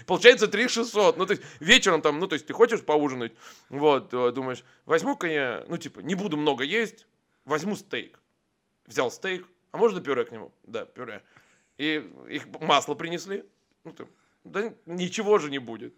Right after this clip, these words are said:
Типа, ладно, водичкой запью, не кока-колой. Запил водичкой. И лимонад. <laughs> Все, и вот так,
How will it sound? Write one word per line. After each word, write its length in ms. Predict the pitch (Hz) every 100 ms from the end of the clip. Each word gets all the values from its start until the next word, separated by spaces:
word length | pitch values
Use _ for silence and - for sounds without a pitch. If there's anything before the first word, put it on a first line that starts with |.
| _
Типа, 240 | 139 127 - -
ладно, 280 | 156 131 113
водичкой 420 | 151 180 - 135
запью, 260 | 127 113
не 80 | 101
кока-колой. 540 | 151 170 160 143 123 - _ _ -
Запил 260 | 127 135
водичкой. 460 | 120 120 175 - - _ _ _ _ _ -
И 60 |
лимонад. 500 | 185 190 165 123 - _ - -
<laughs> 220 | - -
Все, 280 | - - 214
и 60 |
вот 100 | 180
так, 140 | 196